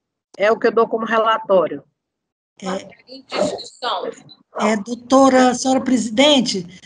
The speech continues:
Speaker 2: doutora Ângela, não fica achando que eu tô pegando no seu pé, não, viu?
Speaker 1: Não, não pense isso, não.
Speaker 2: Doutora Socorro, me ajude aí, doutora Socorro.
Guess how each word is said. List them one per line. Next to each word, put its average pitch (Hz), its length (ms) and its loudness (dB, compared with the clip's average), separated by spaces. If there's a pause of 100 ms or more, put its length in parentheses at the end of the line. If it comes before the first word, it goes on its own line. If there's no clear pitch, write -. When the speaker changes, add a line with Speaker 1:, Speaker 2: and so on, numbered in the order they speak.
(160)
Speaker 2:
doutora 233 360 2
Ângela, 262 500 2 (240)
não 254 100 2
fica 311 260 4
achando 302 300 2
que 311 80 0
eu 311 100 6
tô 285 680 2 (240)
pegando 277 340 -2
no 294 80 -6
seu 302 280 2
pé, 302 240 0
não, 254 320 -2
viu? 269 280 -2 (1120)
Speaker 1:
Não, 226 280 2
não 269 120 -2
pense 277 320 2
isso, 285 200 0
não. 330 160 0
Speaker 2:
Doutora 311 500 2
Socorro, 294 960 -2 (200)
me 247 80 -4
ajude 285 500 -4
aí, 311 240 0
doutora 254 340 -4
Socorro. 208 500 -8